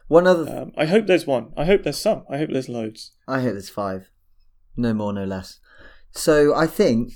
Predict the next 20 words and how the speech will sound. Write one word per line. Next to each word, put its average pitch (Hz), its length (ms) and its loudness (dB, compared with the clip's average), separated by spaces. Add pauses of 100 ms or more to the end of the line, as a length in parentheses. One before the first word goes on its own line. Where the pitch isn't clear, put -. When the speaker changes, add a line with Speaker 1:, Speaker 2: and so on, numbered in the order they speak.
(140)
Speaker 1:
one 147 160 2
thing 185 160 2
I 143 100 4
would, 120 180 2
like, 123 220 2
also 131 300 -2
like 101 180 -4
to 101 100 -14
see 104 200 -4
is 101 120 -4
whether 117 160 2
or 113 60 2
not 113 120 -2
the 101 60 -6
diet 107 440 -2 (140)
composition 101 800 -6 (300)
of 107 240 -2
these 101 200 -6
geckos 101 360 -8
changes. 107 520 -8